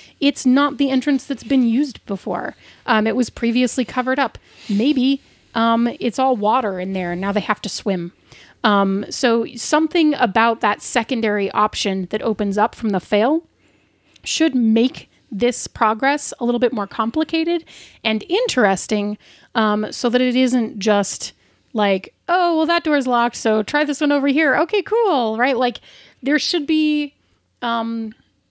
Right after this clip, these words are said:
in-world, um,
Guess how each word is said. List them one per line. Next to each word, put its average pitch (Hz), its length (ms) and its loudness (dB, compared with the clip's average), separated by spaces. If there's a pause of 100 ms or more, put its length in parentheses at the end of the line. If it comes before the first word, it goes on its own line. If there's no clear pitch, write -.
(460)
in-world, 247 1000 0 (560)
um, 202 600 -4